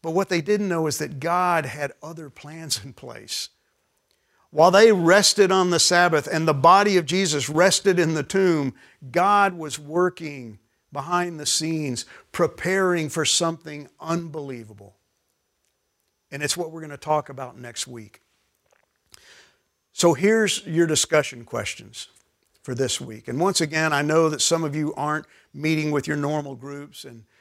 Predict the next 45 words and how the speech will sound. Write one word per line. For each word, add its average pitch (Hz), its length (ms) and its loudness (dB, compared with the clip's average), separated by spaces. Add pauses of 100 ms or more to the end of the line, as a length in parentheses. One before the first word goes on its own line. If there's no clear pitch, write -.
(140)
I'm 143 180 -12
hoping 147 340 -2
all 165 260 2
of 160 80 2
that's 151 200 2
gonna 143 200 -14
change 143 520 -16
in 135 100 -18
the 123 80 -16
summer 147 400 -6
when 127 180 -16
we 123 120 -16
get 147 160 -10
back 147 200 -2
together, 139 440 -10
and 113 120 -18 (300)
I'm 131 140 -14
hoping 139 340 -8
we 139 100 -8
can 131 100 -10
get 139 120 2
around 135 280 2
our 131 80 0
tables 139 400 -2
again 131 320 -12
and 113 140 -14
meet 147 200 -6
live 139 400 -2
and 117 100 -16
in 160 180 -2
person. 143 480 -6 (460)
But 139 340 0
in 185 200 2
the 220 60 4
meantime, 151 540 0
continue 190 540 -2
to 175 60 -2
find 160 280 0
somebody 202 580 2
to 151 120 -4
talk 143 320 0
to 131 160 -10
about 120 280 -6
these 117 220 -10
things. - 420 -18